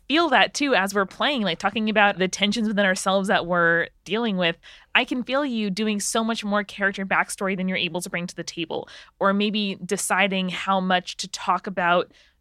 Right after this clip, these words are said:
the motivations behind your actions and just doing the action. Whereas I, to be quite honest, a lot of Anara, I just feel on the spot and I just do as it comes up, which for me is, like, a creative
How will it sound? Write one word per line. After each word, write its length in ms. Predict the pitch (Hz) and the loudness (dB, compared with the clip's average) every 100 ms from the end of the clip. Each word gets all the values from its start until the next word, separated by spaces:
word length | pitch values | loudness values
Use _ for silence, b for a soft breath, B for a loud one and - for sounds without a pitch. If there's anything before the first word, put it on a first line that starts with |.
| - | -10
the 180 | 190 196 | -2 2
motivations 600 | 190 190 185 180 214 196 | 4 2 2 0 -2 -6
behind 260 | 196 214 220 | -2 -2 -2
your 120 | 233 | -2
actions 480 | 226 240 320 330 311 | -4 -4 -6 -6 -4
and 120 | 190 180 | -2 0
just 180 | 190 | 0
doing 220 | 170 170 165 | -2 -4 -2
the 80 | |
action. 380 | 147 - - - B B B | -4 -6 -10 -12 B B B
Whereas 340 | - 214 208 208 - | 2 6 6 4 2
I, 300 | 202 240 247 - _ | 4 4 2 -8 _
to 100 | - | -2
be 120 | 202 | -2
quite 260 | 220 - 240 | 4 6 6
honest, 400 | 254 285 370 - B B | 6 4 0 -4 B B
a 60 | 196 | 2
lot 280 | 190 196 233 | 4 6 6
of 100 | 247 | 6
Anara, 680 | 262 - 226 254 277 339 - | 2 4 6 8 8 6 2
I 160 | 196 208 | 0 0
just 240 | 202 - - | 0 -4 -4
feel 400 | 240 254 269 269 | 0 2 4 2
on 160 | 247 277 | 2 2
the 80 | 277 | 0
spot 360 | - 294 - - | -4 -4 -2 0
and 100 | 196 | 0
I 100 | 202 | 2
just 260 | 220 170 | 0 -2
do 420 | 156 202 240 247 240 b _ | -2 0 0 0 -2 b _
as 140 | 233 | 2
it 100 | 240 | 2
comes 220 | - 240 226 | -2 0 2
up, 240 | 262 - b b - | 2 0 b b -6
which 180 | 226 - | -4 0
for 120 | 233 | 0
me 280 | 240 269 185 | 2 0 0
is, 120 | 196 | 2
like, 200 | 190 180 | 2 2
a 80 | 175 | -2
creative 720 | - 202 190 202 196 185 175 | -2 -2 0 2 2 2 -2